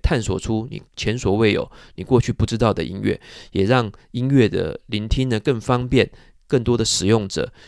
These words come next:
所以让这个市场呢更加蓬勃的这个发展啊。这也是因为数位音-，数位音乐的这个资产，它的变动成本是零嘛，哈，一个人听跟一百个人听，他那首歌的版权如果买的话，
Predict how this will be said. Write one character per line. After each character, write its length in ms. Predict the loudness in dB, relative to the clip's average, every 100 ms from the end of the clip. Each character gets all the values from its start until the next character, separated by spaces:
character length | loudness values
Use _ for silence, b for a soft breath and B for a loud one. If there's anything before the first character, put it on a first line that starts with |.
| b
所 180 | 0 2
以 80 |
让 180 | 2 0
这 80 | -2
个 80 | -2
市 200 | -2 -2
场 180 | -6 -8
呢 80 | -2
更 200 | -2 0
加 200 | -2 -2
蓬 240 | -2 -6
勃 200 | -4 -4
的 260 | -2 -4 -6 -20 -14
这 100 | -6
个 120 | -4
发 200 | 0 0
展 220 | 0 -4 -8 B B B B
啊。 100 | -4
这 140 | 4
也 80 | 4
是 120 | 4
因 180 | -2 0
为 180 | 2 2
数 240 | 2 2
位 160 | 4 4
音-， 180 | 0 -8 _
数 220 | -8 0 2
位 180 | 2
音 200 | 2 0
乐 140 | 2 2
的 120 | 2
这 120 | -2
个 80 | -4
资 200 | -4 -4
产， 240 | -4 -6 -8 B B
它 120 | 0
的 140 | 2 0 _ _ -12 0
变 180 | 0
动 140 | 2 -2
成 200 | -4 -2
本 180 | -2 -2
是 220 | -4 -4
零 240 | -4 -6
嘛， 220 | -6 -10
哈， 240 | -8 -8 -10 b b
一 120 | 0
个 120 | 2
人 180 | 2 0
听 160 | -4 0
跟 160 | 0
一 80 | 0
百 160 | 0 -2
个 80 | -2
人 160 | -4
听， 180 | -4 -4
他 180 | -4 -2
那 100 | -2
首 140 | -4
歌 140 | 0 2
的 100 | 2
版 200 | -2 -6
权 220 | -6 -4
如 100 | -2
果 140 | 0
买 200 | 0 -2
的 120 | -6 -2
话， 200 | -2